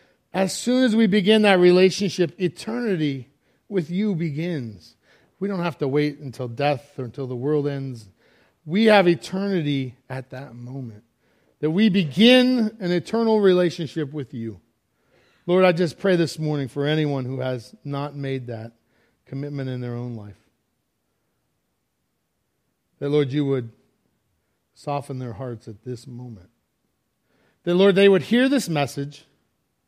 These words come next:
hear your words, think about their eternal standing,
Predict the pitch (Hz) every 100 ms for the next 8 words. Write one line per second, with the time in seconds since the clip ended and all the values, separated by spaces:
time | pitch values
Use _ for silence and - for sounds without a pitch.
0 | _ _ _ _ - 240 277 277 254 185
1 | 143 131 127 120 - _ _ _ _ _
2 | _ _ _ _ _ _ _ _ _ _
3 | _ _ _ _ _ _ _ _ _ _
4 | - 196 175 147 143 131 135 120 156 151
5 | 139 - 143 131 113 110